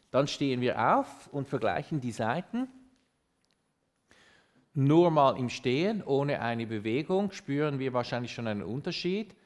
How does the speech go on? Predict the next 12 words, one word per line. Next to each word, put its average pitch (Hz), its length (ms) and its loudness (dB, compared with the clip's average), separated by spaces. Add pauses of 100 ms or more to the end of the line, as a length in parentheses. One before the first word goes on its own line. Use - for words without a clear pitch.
(480)
Dann 120 360 -2
stehen 147 380 -2
wir 123 140 -2
auf 120 80 -6
das 117 160 -4
linke 117 340 -4
Bein, 160 560 0 (100)
beugen 135 380 0
und 113 140 -10
strecken 113 340 -6
das 107 160 -8
Bein, 160 520 -2